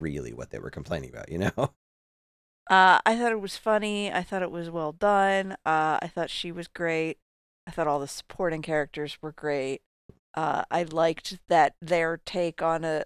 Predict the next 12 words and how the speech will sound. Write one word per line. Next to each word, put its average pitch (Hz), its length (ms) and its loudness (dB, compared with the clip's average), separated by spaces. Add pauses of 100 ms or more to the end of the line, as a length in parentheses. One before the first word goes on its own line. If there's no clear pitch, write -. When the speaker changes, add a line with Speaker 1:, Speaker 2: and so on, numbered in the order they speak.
Speaker 2:
like, 156 220 -2
s-, - 140 -14 (180)
reluctant 170 540 0
superhero 156 920 -2
story 147 440 0
of, 139 160 -4
like, 139 280 -4
somebody 143 380 -2
who 143 80 -10
just - 260 -10
doesn't 156 360 -4
even 143 340 -6